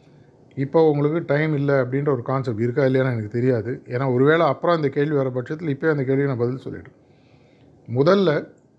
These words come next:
இதற்கான நேரத்தை நான் ஒதுக்க ஆரம்-, அப்படின்னா எவ்வளோ நேரம் சார் நான் ஒதுக்கணும்? என்ன பண்ணணும்? நார்மலா ஸ்டார்டிங்ல பார்த்தீங்கன்னா ஒரு அரை மணி நேரத்துலேருந்து நாற்பத்தஞ்சு நிமிஷம் ஒரு நாளைக்கு நீங்க ஒதுக்க வேண்டியிருக்கும். இதுல உங்களுக்கு பலன்கள் நீங்க பார்க்க ஆரம்பிக்கும் பொழுது,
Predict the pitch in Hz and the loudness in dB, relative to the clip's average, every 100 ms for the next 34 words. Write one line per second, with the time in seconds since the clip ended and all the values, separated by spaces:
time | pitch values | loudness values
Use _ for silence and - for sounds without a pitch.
0 | _ _ _ _ _ _ _ _ _ 135 | _ _ _ _ _ _ _ _ _ 0
1 | 170 170 180 160 143 151 165 165 156 151 | 2 4 4 4 2 0 0 0 -2 0
2 | 135 156 135 117 127 160 143 147 175 165 | 0 0 -2 -4 -4 0 2 2 2 2
3 | 143 151 143 139 120 113 104 110 107 143 | 0 -2 -2 -4 -2 -4 -4 -6 -4 -4
4 | 185 - 123 120 107 - - - - - | -4 -4 -2 -2 -4 -10 -18 -20 -20 -20
5 | - _ 135 156 165 175 170 - 160 160 | -20 _ 2 4 4 2 2 2 0 0
6 | 160 156 135 131 147 226 220 165 151 143 | -2 -2 -2 -2 -4 -6 -2 0 0 -2
7 | 135 127 135 147 160 135 120 123 113 107 | -2 -4 -4 -4 -2 -6 -8 -10 -8 -8
8 | 175 160 123 123 131 127 120 165 139 120 | -8 -6 -6 -4 -4 -4 -6 -4 -4 -4
9 | 113 98 104 - - _ - - - - | -6 -8 -12 -16 -20 _ -20 -20 -20 -18
10 | - 147 214 190 180 170 170 151 190 226 | -6 0 2 4 2 -2 0 2 2 2
11 | 220 180 151 135 120 - _ 147 185 190 | 2 2 0 -2 -4 -10 _ 0 0 0
12 | 147 139 165 180 170 156 139 123 123 123 | 2 4 4 2 -4 -6 -6 -4 -2 -2
13 | 110 | -4